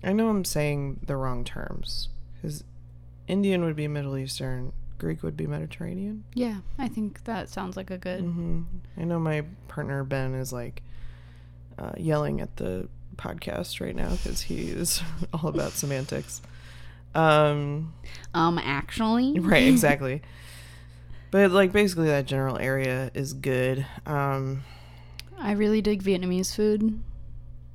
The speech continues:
Speaker 1: Yeah.
Speaker 2: Like pho. I love some pho. I ate pho in Spain.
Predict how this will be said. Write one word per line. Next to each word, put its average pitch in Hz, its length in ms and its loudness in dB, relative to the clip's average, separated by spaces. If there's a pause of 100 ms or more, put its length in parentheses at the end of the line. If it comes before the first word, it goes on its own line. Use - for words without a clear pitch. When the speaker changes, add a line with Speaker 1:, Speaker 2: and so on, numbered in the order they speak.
Speaker 1:
Yeah. 147 300 -2
Speaker 2:
Like 170 180 0
pho. 185 440 2 (100)
I - 80 -4
love 180 160 2
some 170 160 -2
pho. 170 420 0
I 190 100 4
ate 208 120 4
pho 196 240 6
in 185 160 6
Spain. 170 560 2